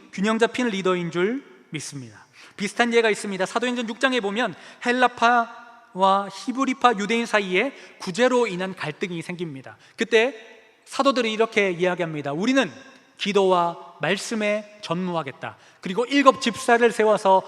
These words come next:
너희들이 구제를 담당해라." 이렇게 이야기합니다. 그리고 그 집사님들을 세우는 기준을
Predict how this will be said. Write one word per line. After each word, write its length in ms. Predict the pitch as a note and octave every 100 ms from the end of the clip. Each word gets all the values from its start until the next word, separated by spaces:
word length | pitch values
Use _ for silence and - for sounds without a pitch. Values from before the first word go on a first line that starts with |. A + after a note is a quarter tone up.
| - -
너희들이 460 | E3+ B3 C4 B3+ A#3+
구제를 580 | F#3 G3 F#3+ F#3 F3+
담당해라." 680 | - D3 D#3+ D3+ D#3 D3+ A#2 F3+
이렇게 240 | G3+ A#3+
이야기합니다. 580 | F3+ E3+ E3 C3+ A#2+ - - -
그리고 440 | - C4 B3 B3+ B3+ - -
그 100 | G#3+
집사님들을 840 | - G#3+ - C4 C4 B3 A#3+ B3
세우는 600 | A#3+ B3+ C4 A#3 A#3 A#3
기준을 560 | - E3+ F#3 F#3 C#4 F4+